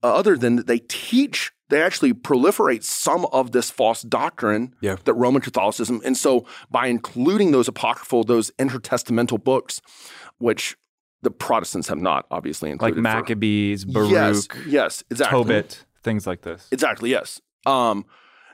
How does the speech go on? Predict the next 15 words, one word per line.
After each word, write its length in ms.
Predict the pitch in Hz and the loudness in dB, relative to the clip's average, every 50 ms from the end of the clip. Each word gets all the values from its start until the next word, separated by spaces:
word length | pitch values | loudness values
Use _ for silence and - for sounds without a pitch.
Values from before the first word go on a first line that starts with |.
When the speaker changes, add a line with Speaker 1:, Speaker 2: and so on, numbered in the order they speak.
| _ _ _ | _ _ _
Speaker 1:
that's 280 | 127 131 147 139 147 - | -4 -2 -2 -2 -4 -6
problematic. 760 | _ - - 117 104 101 101 95 98 82 71 - - _ - _ _ | _ -4 0 0 0 2 0 -2 -2 -2 -4 -6 -14 _ -20 _ _
And 240 | 113 110 110 117 107 | -4 -2 -2 -2 -2
it's 160 | 113 127 120 98 | 0 0 2 2
Speaker 3:
Very 60 | 98 | 2
Speaker 1:
for 60 | 95 135 120 | 4 2 2
a 40 | |
Speaker 3:
much. 80 | 78 78 | 0 -2
Speaker 1:
totally 300 | - - 214 196 214 208 | -2 2 2 4 4 4
different 240 | 170 170 156 143 - | 2 2 0 0 -2
podcast 460 | - 131 117 127 117 - 127 110 - | 0 0 0 0 0 -2 -4 -4 -4
to 60 | - | -2
talk 180 | - 135 107 - | 0 0 0 2
about 160 | 117 98 - | 0 -2 0
canonization, 720 | - - 127 113 113 107 90 113 110 107 - - 101 101 | 0 0 0 2 2 0 0 2 0 0 0 -2 -4 -4